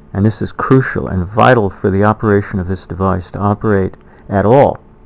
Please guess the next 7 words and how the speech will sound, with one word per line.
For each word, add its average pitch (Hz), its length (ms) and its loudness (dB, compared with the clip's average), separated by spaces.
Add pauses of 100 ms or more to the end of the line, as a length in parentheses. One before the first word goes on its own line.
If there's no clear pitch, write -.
(420)
efficiently, 104 720 0 (960)
is 104 320 2
that 98 180 0
it 98 120 0
have 98 320 0 (200)
a 101 80 -2
weak 101 360 -2